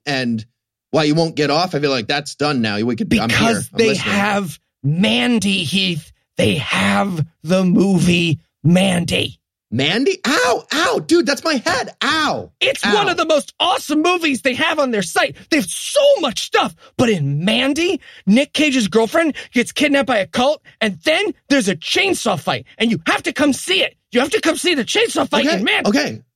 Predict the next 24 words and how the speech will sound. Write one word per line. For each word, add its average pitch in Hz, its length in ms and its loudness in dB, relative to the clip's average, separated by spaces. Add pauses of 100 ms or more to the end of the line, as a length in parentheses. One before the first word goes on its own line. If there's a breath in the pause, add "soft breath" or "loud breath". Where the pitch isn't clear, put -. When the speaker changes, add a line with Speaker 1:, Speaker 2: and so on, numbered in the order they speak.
(160)
Speaker 1:
But, 208 180 0
uh, 196 180 0
Eli, 208 320 0 (140)
I 170 60 -2
don't 214 100 2
know 233 60 2
if 220 80 -2
I 233 60 0
can 214 120 0
afford 190 320 0
another 165 260 0
streaming 220 460 -2
service 85 400 -6
right 82 160 -4
now. 82 280 -12 (140)
Speaker 2:
Well, 359 100 2
Keith, 381 220 -2
that's 349 200 -2
the 339 100 0
best 320 240 2
part. 339 240 0
Shudder 269 500 0
is 208 100 0
just 226 220 0